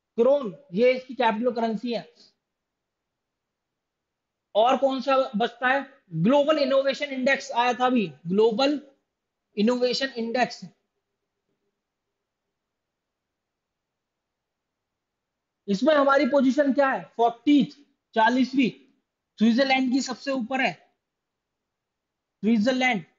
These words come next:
स्विट्जरलैंड, बर्न फ्रैंक।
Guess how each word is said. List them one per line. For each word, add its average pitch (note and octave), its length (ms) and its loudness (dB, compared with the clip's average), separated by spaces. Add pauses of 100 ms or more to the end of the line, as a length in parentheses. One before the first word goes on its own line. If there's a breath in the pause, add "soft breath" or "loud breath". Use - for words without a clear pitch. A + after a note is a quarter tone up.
(1300)
स्विट्जरलैंड, B3 560 0
बर्न B3+ 300 2
फ्रैंक। A#3+ 420 -4